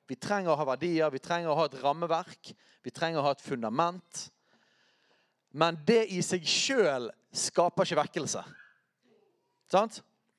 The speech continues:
Og det er vi veldig klar over. Så når vi har snakket om struktur og sånne ting, så er det, for det, det er viktig. Og struktur er med å, er med å lagre, akkurat som en takrenne som fører vinden et eller annet sted. <laughs> Fører vannet.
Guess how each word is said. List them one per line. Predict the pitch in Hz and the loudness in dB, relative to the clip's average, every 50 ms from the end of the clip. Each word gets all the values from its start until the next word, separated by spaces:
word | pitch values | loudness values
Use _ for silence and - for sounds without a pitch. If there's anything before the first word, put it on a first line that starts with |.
| _ _ _ - | _ _ _ -2
Og | 135 | 0
det | 156 190 | 0 2
er | 190 | 2
vi | 202 160 | 4 4
veldig | 175 180 185 175 | 2 2 2 -2
klar | - - 190 175 135 113 | 0 2 2 2 2 -2
over. | 92 92 80 - - - - _ | -6 -6 -12 -12 -20 -20 -20 _
Så | - 151 | -8 -4
når | 170 196 | 0 0
vi | 214 | 0
har | 196 | 0
snakket | - - 190 190 - 233 185 208 | 0 0 0 0 0 0 -2 -2
om | 190 180 | -2 -2
struktur | - - 170 165 - - 214 196 | -6 -8 -10 -8 -4 0 0 0
og | 160 147 | 0 0
sånne | - 147 127 151 | -4 -4 -4 -4
ting, | 143 139 | -6 -2
så | - 180 | 0 0
er | 170 | 0
det, | 156 - - | 0 -2 -6
for | - - | -2 0
det, | 180 190 180 | 0 0 0
det | 180 - 202 | 0 0 0
er | 185 147 | 0 0
viktig. | 117 120 - - - - 160 101 - _ _ _ _ _ _ _ _ _ _ _ _ _ _ _ _ _ _ _ _ _ _ - | -2 -6 -14 -14 -8 -8 -8 -8 -8 _ _ _ _ _ _ _ _ _ _ _ _ _ _ _ _ _ _ _ _ _ _ -4
Og | 131 147 160 - | -2 0 0 -2
struktur | - - - 196 - - - 220 196 170 143 | -2 -2 -4 -4 -2 0 0 0 0 0 0
er | 147 147 151 | -2 -4 -4
med | 160 170 175 170 151 | -2 -2 0 2 2
å, | 143 123 - _ _ _ _ _ _ _ _ _ _ _ _ _ | 0 0 -4 _ _ _ _ _ _ _ _ _ _ _ _ _
er | 147 156 170 | -8 -4 -2
med | 165 156 | 0 0
å | 151 | 2
lagre, | 143 143 147 160 170 165 180 160 143 143 131 | 2 4 2 2 2 2 0 0 0 0 -2
akkurat | 151 156 175 160 | -2 -2 -4 -4
som | 170 170 | -2 -2
en | 139 - | -2 -2
takrenne | - 151 170 165 160 - - 185 175 190 175 151 117 110 - | 0 2 2 2 2 -2 -6 0 0 0 0 0 -4 -8 -6
som | 143 127 120 | -6 -6 -6
fører | - - 127 131 180 175 180 190 185 175 160 139 | -6 -8 -2 0 2 4 4 4 2 2 0 0
vinden | 170 170 147 117 104 101 87 | -2 -4 -4 -6 -8 -8 -12
et | - | -12
eller | - - 87 85 | -14 -14 -16 -14
annet | 90 - - | -12 -12 -12
sted. | - - 82 82 - - - 123 | -10 -12 -14 -14 -16 -16 -16 -18
<laughs> | - _ - | -20 _ -4
Fører | - 156 147 139 143 135 | -2 -2 0 2 0 2
vannet. | 127 151 139 131 113 92 85 82 | 2 2 0 0 -8 -14 -14 -18